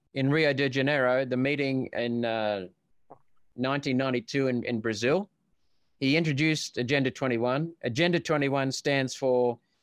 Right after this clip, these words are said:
twenty-first Century Global Governance. This is his blueprint for global governance. In the, uh, foreword, Maurice Strong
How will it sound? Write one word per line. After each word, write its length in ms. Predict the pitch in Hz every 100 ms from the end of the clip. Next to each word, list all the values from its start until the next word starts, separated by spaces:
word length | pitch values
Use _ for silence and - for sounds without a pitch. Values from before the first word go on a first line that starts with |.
| _
twenty-first 460 | 143 143 139 131
Century 320 | - 131 127 117
Global 340 | 127 127 113
Governance. 580 | 110 117 131 156 - - _ _ _ _ - - -
This 160 | 147
is 120 | 156 135
his 160 | 151
blueprint 520 | 123 151 156 139 123
for 100 | -
global 320 | 117 127 117 110
governance. 540 | 123 113 90 - - - - - 147 -
In 180 | 147
the, 340 | 135 131 127 127
uh, 140 | 120
foreword, 720 | 107 175 190 160 139 180 190 - _ _ _ _ -
Maurice 260 | 143 156
Strong 540 | - 160 147 147 180